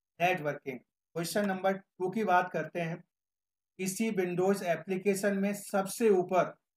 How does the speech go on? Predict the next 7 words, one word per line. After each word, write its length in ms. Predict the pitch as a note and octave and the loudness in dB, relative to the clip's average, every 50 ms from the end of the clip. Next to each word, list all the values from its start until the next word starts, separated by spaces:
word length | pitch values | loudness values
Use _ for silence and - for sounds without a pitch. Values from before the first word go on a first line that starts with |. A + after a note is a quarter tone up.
| _ _ _ - | _ _ _ -4
कौन 240 | E3 F3+ F#3 G3 G#3 | -2 0 0 2 0
सा 200 | G3+ - A#3 G#3+ F#3 | 2 6 6 6 8
bar 220 | F3+ F3+ F3+ F3+ F3 | 8 6 6 6 4
होता 220 | D#3 D3 - D3+ | 2 -2 -2 -2
है? 180 | C3+ B2 - - _ _ _ _ _ _ _ _ _ - | -2 -2 -4 -10 _ _ _ _ _ _ _ _ _ -2
सबसे 360 | F3+ F3+ E3+ - - A#3+ A3+ G#3 | -2 -2 -2 -4 -2 2 4 4
ऊपर 400 | F#3 F3+ F3 - F#3 F#3 F#3+ | 4 2 0 0 0 0 0